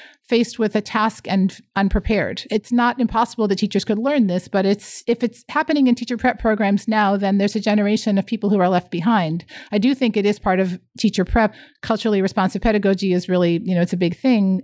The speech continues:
And social emotional learning is in all of the good programs now. But what if you were a teacher candidate, you know, fifty years ago at this point? So, you know, when will you get that? And when do you get to practice? And if you do care,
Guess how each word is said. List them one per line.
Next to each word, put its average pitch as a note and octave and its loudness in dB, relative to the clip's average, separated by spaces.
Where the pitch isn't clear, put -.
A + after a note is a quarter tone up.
And G3 2
social G3 -2
emotional F#3 0
learning G3+ 2
is F3+ -4
in A3 0
all F#3+ 0
of F#3+ 0
the G3 -2
good F3+ -2
programs G#3+ 0
now. F3+ 2
But F3+ -2
what G#3+ 2
if A3+ -2
you G#3+ 0
were G3+ 2
a G3 0
teacher F#3+ -2
candidate, F3+ 0
you G#3 2
know, F3 2
fifty F#3+ -2
years B3 2
ago - -2
at F3 0
this D#3+ -2
point? F#3+ -2
So, G3 0
you G#3 0
know, G3+ 0
when A3 4
will A3 2
you G3 0
get A#3+ -2
that? F3+ 0
And F3+ 0
when F#3+ 2
do F#3 2
you F#3+ 0
get F3 -6
to F#3+ -6
practice? A#3+ -2
And F#3+ 2
if G3 -2
you G3 0
do A3+ 2
care, F#3 0